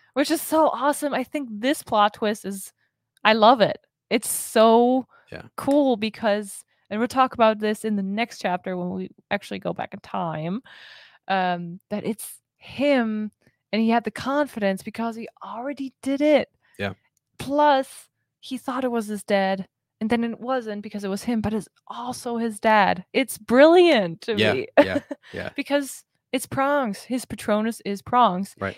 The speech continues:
Speaker 1: He had already seen his Patronus in the dream,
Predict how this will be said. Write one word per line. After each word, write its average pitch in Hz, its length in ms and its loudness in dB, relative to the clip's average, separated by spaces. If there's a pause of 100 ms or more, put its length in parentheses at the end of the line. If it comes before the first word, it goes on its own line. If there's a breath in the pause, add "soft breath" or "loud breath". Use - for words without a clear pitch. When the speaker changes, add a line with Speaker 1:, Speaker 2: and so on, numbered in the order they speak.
(120)
Speaker 1:
He 302 180 -2
had 294 220 4 (100)
already 277 320 0
seen 330 540 -4 (240)
his 214 320 0
Patronus 185 680 -2
in 226 220 0
the 220 80 -4
dream, 254 440 -2